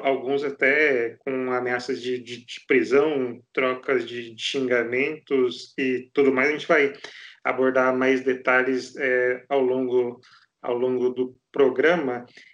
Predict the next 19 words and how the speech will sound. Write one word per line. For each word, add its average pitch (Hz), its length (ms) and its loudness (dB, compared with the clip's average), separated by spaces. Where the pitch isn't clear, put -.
é, 135 420 4
mas 165 380 -2
tudo 208 340 -6
tá, 196 300 2
tá, 170 340 0
tá, 160 380 -2
tá 165 80 0
levando, 143 580 0
tá 147 160 -2
se, 127 600 0
é, 120 360 -2
esse 143 240 -4
novelo 135 460 6
aí 135 280 0
tá 131 180 0
se, 120 640 -6
é, 117 340 0
desenrolando, 123 960 2
mostrando 151 1000 2